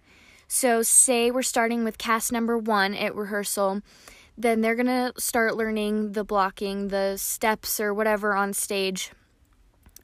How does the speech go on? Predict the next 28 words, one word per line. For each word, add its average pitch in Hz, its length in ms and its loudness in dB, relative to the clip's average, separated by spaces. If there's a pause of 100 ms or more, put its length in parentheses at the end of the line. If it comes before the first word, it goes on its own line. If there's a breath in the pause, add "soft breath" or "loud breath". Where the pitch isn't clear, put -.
And 226 500 0 (180)
cast - 500 -4
two 262 440 2 (480 loud breath)
is 254 100 -2
supposed - 300 0
to 247 80 2
sit - 680 0 (140)
in 247 220 2
the 277 220 2
audience 214 840 2
and 226 180 2
watch 208 380 2
their 254 180 4
double 196 540 2
and 202 220 -2
just - 500 -2 (380 soft breath)
watch 214 420 4
them. 208 300 -8 (1040 soft breath)
And 247 580 4 (100)
I 240 160 6
try 254 320 2
and 247 220 0
write 220 240 4
down 220 440 2
what 214 140 0
my 220 120 2
double's 202 500 -2
doing. 233 600 -2